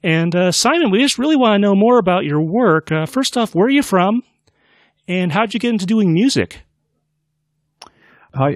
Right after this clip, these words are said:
Speaker 2: I'm from, uh, the U K. Uh, I've lived there my whole life. I grew up sort of near Oxford.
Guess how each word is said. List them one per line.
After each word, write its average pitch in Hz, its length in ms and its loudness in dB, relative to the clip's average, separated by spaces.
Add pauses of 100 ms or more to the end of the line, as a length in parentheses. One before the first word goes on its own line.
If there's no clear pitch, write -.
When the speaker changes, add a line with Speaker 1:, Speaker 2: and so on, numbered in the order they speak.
Speaker 2:
I'm 120 520 -2 (180)
from, 156 480 0
uh, 113 160 0
the 107 80 -2
U 113 140 -2
K. 110 360 -2 (120)
Uh, 104 300 -2
I've 104 80 -6
lived 101 200 -4
there 92 260 0
my 92 140 -6
whole 92 160 -4
life. 92 240 -4
I 95 120 -4
grew 95 200 -2
up - 220 -6 (140)
sort 90 240 -8
of 104 40 -12
near 98 260 -2
Oxford. - 400 -6